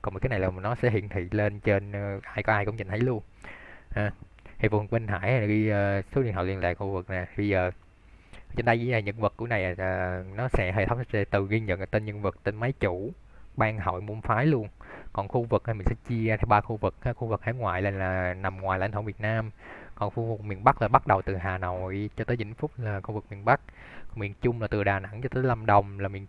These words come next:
Trung, là thành phố Hồ Chí Minh cho tới Cà Mau đó là miền Nam. Thì chiến loại, chiến đội ở đây có thể là lựa chọn về phe của Army hoặc là phe Gilles. Nói chung hai người này tôi cũng chả biết ai đâu.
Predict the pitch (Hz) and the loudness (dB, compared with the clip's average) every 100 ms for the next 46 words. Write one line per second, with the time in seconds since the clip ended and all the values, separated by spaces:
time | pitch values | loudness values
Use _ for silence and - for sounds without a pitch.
0 | - 123 123 117 110 98 101 113 117 131 | -2 -2 -2 -6 -2 -2 -2 -4 -2 -4
1 | 120 117 127 98 95 104 110 107 113 104 | -2 0 2 0 0 2 2 2 0 -2
2 | 92 92 95 101 107 - - - - - | -2 -6 -4 -2 -4 -8 -20 -20 -20 -20
3 | - - - - - - 113 - 165 120 | -16 -16 -16 -20 -20 -12 -8 -4 0 2
4 | 92 98 - - - - - 185 160 92 | 2 -2 -8 -20 -20 -10 -2 4 6 6
5 | 110 117 98 107 101 92 - 98 101 95 | 6 2 0 2 2 0 -2 -6 -2 -4
6 | 90 - 131 123 123 117 139 131 123 127 | -2 0 2 2 0 -2 2 4 4 2
7 | 123 98 104 107 98 120 123 135 160 151 | 0 0 -2 -2 2 2 2 2 2 8
8 | 151 156 151 143 - - - - - - | 8 8 4 0 -10 -20 -20 -20 -20 -10
9 | 170 165 151 139 139 113 104 - 139 107 | -4 0 2 2 4 2 0 -4 0 2
10 | 127 214 143 135 139 | 4 2 0 -2 -2